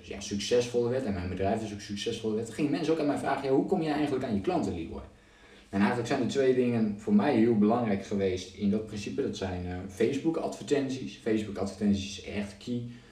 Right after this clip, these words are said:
Moet je absoluut mee bezig gaan als je een online business hebt. En, eh, het tweede, want vanuit die Facebook advertenties, hè, kun je bijvoorbeeld om het mailadres vragen, waar ik bijvoorbeeld heel erg, eh, op geneigd ben om te doen. En vanuit het e-mail, vanuit hun e-mails, ehm,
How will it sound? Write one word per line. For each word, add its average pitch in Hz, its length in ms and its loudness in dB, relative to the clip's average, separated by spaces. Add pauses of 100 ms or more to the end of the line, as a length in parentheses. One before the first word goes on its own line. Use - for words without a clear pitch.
(180)
Moet 101 200 6
je 101 140 0
absoluut 120 500 -2
mee 101 100 6
bezig 104 300 4
gaan 98 140 -2
als 98 120 -4
je 98 60 -6
een - 80 -8
online 98 280 4
business 104 340 -2
hebt. 110 220 -4 (680)
En, 113 420 0
eh, 101 220 2
het 101 80 -2
tweede, 127 260 6
want 110 160 2
vanuit 123 300 0
die 107 80 -4
Facebook 135 300 4
advertenties, 104 480 0
hè, - 100 0
kun 104 140 -2
je 101 80 4
bijvoorbeeld 101 380 2
om 98 80 2
het 98 120 -2
mailadres 113 480 4
vragen, 117 360 -4
waar 95 180 -2
ik 101 140 -4
bijvoorbeeld 104 340 2
heel 104 180 2
erg, 101 200 0
eh, 101 60 -2 (140)
op 104 120 -2
geneigd 107 440 0
ben 107 160 2
om 104 120 0
te 101 100 -2
doen. 104 240 -2
En 101 100 -6
vanuit 101 300 4
het - 160 -10
e-mail, 113 540 2 (420)
vanuit 110 300 2
hun 113 140 0
e-mails, 131 560 -2 (1160)
ehm, 113 500 2